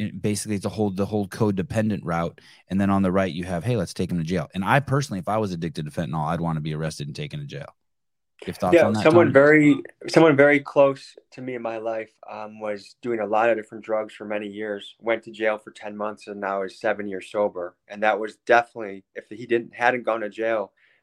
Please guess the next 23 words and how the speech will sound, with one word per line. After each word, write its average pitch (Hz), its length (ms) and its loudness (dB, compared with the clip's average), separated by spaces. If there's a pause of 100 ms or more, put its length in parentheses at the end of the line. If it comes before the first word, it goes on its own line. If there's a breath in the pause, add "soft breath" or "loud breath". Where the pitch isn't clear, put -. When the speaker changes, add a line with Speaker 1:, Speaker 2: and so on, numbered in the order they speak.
(140)
Speaker 2:
we 113 100 -4
were 107 60 -4
definitely 107 400 0
like, 95 180 -8 (340)
"Okay, 104 240 -8
when 104 200 -6
is 101 120 -10
this 104 160 -8
guy 98 200 -2
gonna 95 220 -8
overdose? 95 640 -6
When 104 180 -6
is 101 260 -10 (280 soft breath)
his 113 160 -4
door 113 220 6
gonna 107 160 -2
get 101 180 -6
kicked - 260 -10
in 107 100 -6
by 98 140 -2
the 98 80 -8
police?" 101 600 -12 (480)
And 95 400 0